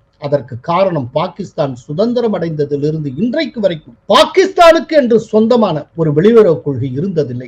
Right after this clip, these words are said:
காரணம், நம்முடைய வெளியுறவு கொள்கையை ஒன்று ராணுவம் தீர்மானிக்கிறது, இல்லை என்றால் அமெரிக்கா தீர்மானிக்கிறது. பாகிஸ்தான் அரசு தீர்மானித்ததே இல்லை. நமக்கான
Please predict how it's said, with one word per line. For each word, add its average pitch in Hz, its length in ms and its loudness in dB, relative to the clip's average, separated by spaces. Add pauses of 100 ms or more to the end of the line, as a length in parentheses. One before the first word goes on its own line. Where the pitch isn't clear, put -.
காரணம், 175 500 0 (160)
நம்முடைய 302 680 2
வெளியுறவு 214 540 4
கொள்கையை 131 440 -6 (680)
ஒன்று 233 460 2
ராணுவம் 262 440 2
தீர்மானிக்கிறது, 180 800 -2 (120)
இல்லை 208 260 4
என்றால் 160 320 0
அமெரிக்கா 220 440 0
தீர்மானிக்கிறது. 131 760 -6 (960)
பாகிஸ்தான் 175 580 -2
அரசு 208 520 -2
தீர்மானித்ததே 214 680 -4
இல்லை. 120 220 -12 (1300)
நமக்கான 285 540 4